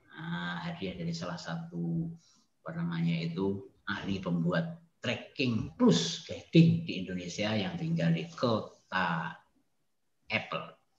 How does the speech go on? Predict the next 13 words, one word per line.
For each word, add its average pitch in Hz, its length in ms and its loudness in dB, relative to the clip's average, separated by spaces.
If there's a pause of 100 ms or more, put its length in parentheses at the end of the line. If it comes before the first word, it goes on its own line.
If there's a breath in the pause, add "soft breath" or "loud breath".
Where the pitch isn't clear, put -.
Nah, 123 240 -12 (400)
makasih 143 400 2
Mbak 113 240 2
Arum 104 240 4
atas 85 400 -2
sharingnya, 117 640 2
mas 95 160 -8
kasih 107 560 -6
Mas 92 240 -6
Hanif 92 240 -8
Nanda 110 480 0
atas 85 240 -4
sharingnya. 101 480 -2